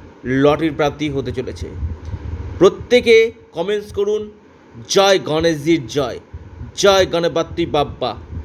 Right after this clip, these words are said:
জয় গণপতি বাপ্পা, জয় গণপতি বাপ্পা।"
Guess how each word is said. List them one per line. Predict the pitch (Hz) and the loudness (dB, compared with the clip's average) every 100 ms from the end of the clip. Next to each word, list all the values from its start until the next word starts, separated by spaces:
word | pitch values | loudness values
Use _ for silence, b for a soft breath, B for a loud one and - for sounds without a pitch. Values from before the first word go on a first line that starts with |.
| - - | -14 -14
জয় | - 185 190 | 2 4 6
গণপতি | 170 170 170 170 | 2 0 0 -2
বাপ্পা, | 170 160 151 - 131 - - - - - - | -2 -2 -4 -4 -6 -6 -14 -20 -20 -18 0
জয় | 180 170 165 | 4 4 4
গণপতি | 151 151 139 143 | 0 -2 -4 -6
বাপ্পা।" | 135 127 120 90 | -6 -6 -6 -10